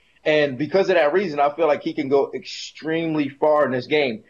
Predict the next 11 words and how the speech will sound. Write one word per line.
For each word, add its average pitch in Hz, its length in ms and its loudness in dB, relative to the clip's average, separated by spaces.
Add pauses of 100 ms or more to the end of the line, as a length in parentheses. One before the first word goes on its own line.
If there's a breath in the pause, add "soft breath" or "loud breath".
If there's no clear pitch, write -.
(160 soft breath)
And 123 100 -6
his 120 100 -2
striking 160 360 0
is 160 100 -4
coming 156 220 0
along. 143 280 2
He's 135 180 -10
just 160 200 -4
naturally 143 580 -2
heavy-handed, 139 680 0
and 127 160 -10